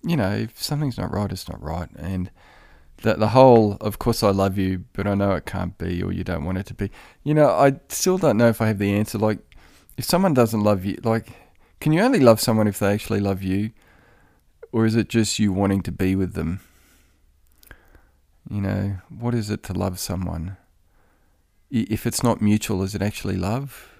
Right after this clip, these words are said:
Is it just desire or need or want? Uh,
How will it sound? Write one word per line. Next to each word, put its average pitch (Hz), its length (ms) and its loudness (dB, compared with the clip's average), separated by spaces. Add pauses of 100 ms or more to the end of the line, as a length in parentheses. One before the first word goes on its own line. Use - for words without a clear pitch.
(140)
Is 104 160 -14
it 95 100 -8
just - 220 -10
desire 92 520 -2
or 95 80 -4
need 101 340 -2
or 92 60 -4
want? 104 360 -4 (1040)
Uh, 98 460 -2